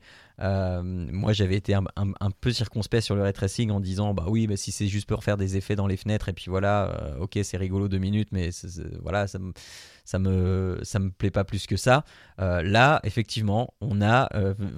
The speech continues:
vraiment à, à quoi sert le ray tracing. Et, euh, ouais, c'est, euh, donc, alors,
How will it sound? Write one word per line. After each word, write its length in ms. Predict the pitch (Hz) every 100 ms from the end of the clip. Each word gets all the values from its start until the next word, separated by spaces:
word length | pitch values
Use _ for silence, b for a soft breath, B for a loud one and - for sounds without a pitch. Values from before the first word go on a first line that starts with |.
| 95
vraiment 380 | - 113 113 117
à, 80 | 107 - 92 -
à 100 | -
quoi 260 | - 135 139
sert 320 | - 127 113
le 120 | 104
ray 160 | 101 104
tracing. 520 | - 92 - 107 135 b b b _
Et, 260 | 98 107 98
euh, 100 | 92
ouais, 300 | 101 113 104
c'est, 440 | - 92 90 76 69
euh, 380 | 85 71 73
donc, 180 | - 107 -
alors, 180 | 101